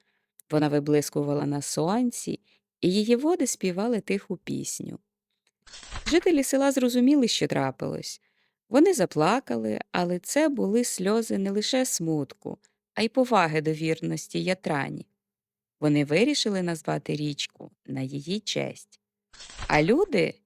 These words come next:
які опромінили свої серця жалістю до дівчини, почали відчувати дивні зміни.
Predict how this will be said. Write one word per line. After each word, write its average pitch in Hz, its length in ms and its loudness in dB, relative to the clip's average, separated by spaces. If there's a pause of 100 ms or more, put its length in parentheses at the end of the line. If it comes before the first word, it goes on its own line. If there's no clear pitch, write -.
(200)
які 160 460 0
опромінили 175 720 0
свої 175 340 -4
серця 196 520 -4
жалістю 170 580 -2
до 170 140 -2
дівчини, 175 600 -6 (460)
почали 151 540 0
відчувати 285 760 -4
дивні 214 400 -2
зміни. 190 580 -4